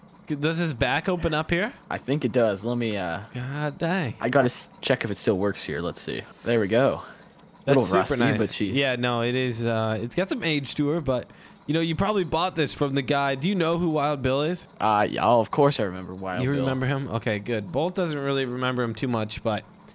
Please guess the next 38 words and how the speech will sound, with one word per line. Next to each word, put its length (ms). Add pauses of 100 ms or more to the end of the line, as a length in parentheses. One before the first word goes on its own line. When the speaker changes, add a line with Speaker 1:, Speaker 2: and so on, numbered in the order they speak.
(320)
Speaker 1:
we're 120
gonna 160
need 300
something 240
like 180
this 240
if 80
we 100
wanna 200
go 160
up 160
against 300
them. 200
Speaker 2:
Yeah, 240 (400)
that's 160
what 100
I 80
was 160
thinking. 360 (180)
Speaker 1:
God 480
dang. 380
All 100
right, 220
well, 120
you're, 220
you 220
drive 320
that. 240
We're 80
gonna 160
bring 240
our 140
trucks 580
at 180
least 400
with 320
us, 380
um, 380